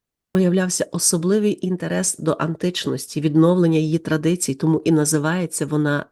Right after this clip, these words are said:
відродження. Це кінець середньовічної культури і початок формування культури нового часу.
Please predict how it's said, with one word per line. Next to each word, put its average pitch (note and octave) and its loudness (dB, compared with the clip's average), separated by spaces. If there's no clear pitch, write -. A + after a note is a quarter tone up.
відродження. C#3 -2
Це F#3 4
кінець F#3 2
середньовічної F3 2
культури F3+ 0
і F3 -2
початок F3 -6
формування E3 2
культури D#3+ 0
нового D3+ 0
часу. - -2